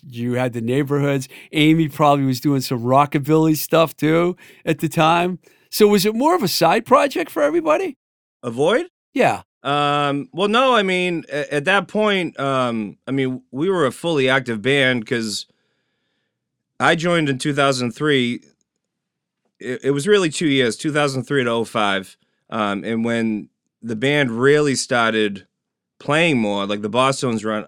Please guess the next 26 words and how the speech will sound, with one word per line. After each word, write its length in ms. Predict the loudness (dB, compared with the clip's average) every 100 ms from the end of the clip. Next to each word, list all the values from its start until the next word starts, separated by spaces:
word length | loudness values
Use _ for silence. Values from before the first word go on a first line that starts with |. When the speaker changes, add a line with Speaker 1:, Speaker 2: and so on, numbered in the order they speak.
| _ -8
Speaker 2:
on 140 | -6
a 40 |
hiatus, 520 | -2 0 0 0 -2 -2
so 160 | -4
it 40 | -4
was 260 | -6 -10
Joe's 460 | -4 0 0 0 -4
kind 320 | -6 -4 -4
of 80 | -2
full-time 1160 | -2 -2 -4 -12 _ _ _ -16 -2 0 0
thing. 220 | 0 2 4
Speaker 1:
Right. 280 | 2 -4 -12 _ _ _ _ _ -6
Speaker 2:
Um, 480 | -2 0 0 -4 -10 _ _ _ _ _ -4
and 120 | 0
again, 220 | 4 4 4
it 40 |
was 160 | 2 0
two 160 | -2 0
years, 340 | 2 0 0
two 160 | -2 0
and 80 |
a 40 | 2
half 240 | 0 0
years, 300 | 0 0 0
and 100 | -2
then 420 | 0 0 -2 -6